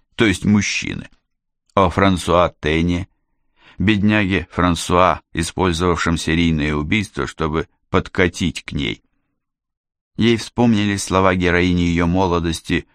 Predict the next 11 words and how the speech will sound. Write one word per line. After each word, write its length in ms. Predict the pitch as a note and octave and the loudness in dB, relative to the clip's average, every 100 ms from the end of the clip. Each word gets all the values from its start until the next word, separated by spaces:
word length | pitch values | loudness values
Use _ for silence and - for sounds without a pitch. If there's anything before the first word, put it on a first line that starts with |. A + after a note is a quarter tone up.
| _ | _
Розы 380 | F2 F#2 F2 F2 | 0 0 2 0
Люксембург. 800 | F2 - F2+ F#2 D#2 D2 - - _ _ _ _ _ _ _ _ | -2 -2 0 0 0 -4 -8 -20 _ _ _ _ _ _ _ _
«Свободный 540 | - F2+ C3 F3+ D#3+ D3 | 0 2 4 2 0 0
человек 440 | D3 C#3+ C#3+ - | 0 0 0 -2
тот, 260 | - E3+ - | -2 -2 -2
у 80 | |
кого 280 | - G2 A2+ | 0 0 2
есть 240 | G#2+ G#2+ - | 0 0 0
возможность 760 | F2+ F#2+ A#2 G#2+ G#2 F#2 - _ _ _ | 0 0 0 0 -2 -4 -10 _ _ _
решить 500 | G2+ G2 - A#2+ - | 0 2 2 0 0
иначе». 520 | G#2 G#2 F2 - - | 2 2 2 -2 -10